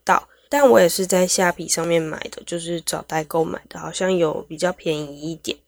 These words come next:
就是大家可以自己上网搜寻看看 Zebra Blend 这样。好，然后下一个是我真的，真的觉得我买超好的东西，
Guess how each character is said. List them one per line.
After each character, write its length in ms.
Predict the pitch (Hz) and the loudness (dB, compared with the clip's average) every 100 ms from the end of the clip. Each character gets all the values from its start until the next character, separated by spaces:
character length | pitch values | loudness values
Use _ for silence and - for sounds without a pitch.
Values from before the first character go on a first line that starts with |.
| _ _ _ - | _ _ _ -12
就 120 | 160 | -10
是 40 | |
大 160 | 160 175 | -4 -2
家 200 | 165 160 | -2 -4
可 240 | - 165 | -4 -2
以 340 | 156 147 139 139 | -2 -6 -10 -10
自 140 | - | -8
己 160 | 156 151 | -6 2
上 260 | - 170 | 4 4
网 160 | 139 - | 0 0
搜 280 | - 151 151 | -2 -2 -4
寻 200 | - - | -6 -8
看 280 | - 160 - | -8 -8 -8
看 200 | 151 - | -10 -8
Zebra 500 | - 151 151 - - - _ | -8 -8 -8 -6 -6 -8 _
Blend 280 | 180 160 135 - - | 2 2 2 -4 -8
这 80 | - | -8
样。 80 | - _ _ _ _ | -8 _ _ _ _
好， 300 | - 180 196 | -14 -8 -2
然 340 | 240 226 208 220 | 0 0 -2 -10
后 300 | - 311 285 | -4 2 6
下 340 | - 330 262 | 6 6 6
一 40 | 233 | 4
个 160 | 220 | 4
是 100 | 226 | 4
我 320 | 294 240 202 - _ _ _ _ _ _ | 6 6 6 2 _ _ _ _ _ _
真 240 | - 277 285 | 8 8 8
的， 140 | 226 | 4
真 200 | 202 220 | 6 6
的 120 | 214 | 6
觉 160 | 185 - | 6 4
得 120 | 180 | 4
我 180 | 165 170 | 6 4
买 240 | 180 160 147 | 4 2 4
超 500 | - - 165 160 165 | 2 4 4 4 4
好 360 | - - - | 2 2 0
的 120 | - - | -4 -2
东 240 | - 190 | -2 2
西， 360 | - - 64 | 2 2 -6